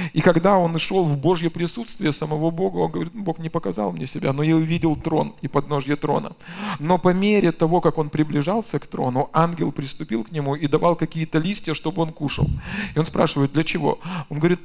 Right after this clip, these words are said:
"Потому что там такая сила высвобождена, что ты не устоишь". И говорит: "Когда я не в-, не кушал эти с-, э, листья, я чувствовал, что я дальше пройти не могу".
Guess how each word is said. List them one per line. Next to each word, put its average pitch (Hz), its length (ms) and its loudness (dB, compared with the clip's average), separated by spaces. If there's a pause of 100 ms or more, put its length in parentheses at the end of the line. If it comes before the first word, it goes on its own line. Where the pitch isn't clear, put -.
(120)
"Потому 170 300 0
что - 160 -4
там 160 180 0
такая 165 400 4
сила 262 400 2
высвобождена, 143 920 0
что 160 180 -2
ты 180 120 -4
не 170 120 0
устоишь". 165 680 0 (380)
И 139 80 2
говорит: 170 220 2
"Когда 175 260 2
я 196 100 2
не 175 120 0
в-, - 120 -12
не 175 200 -4
кушал 185 480 -2
эти 147 360 -2
с-, - 220 -14
э, - 400 -2
листья, 135 280 0
я 170 200 4
чувствовал, 170 360 -6
что 160 140 -2
я 147 120 4
дальше 156 340 2
пройти 147 320 0
не 143 100 -2
могу". 139 340 -2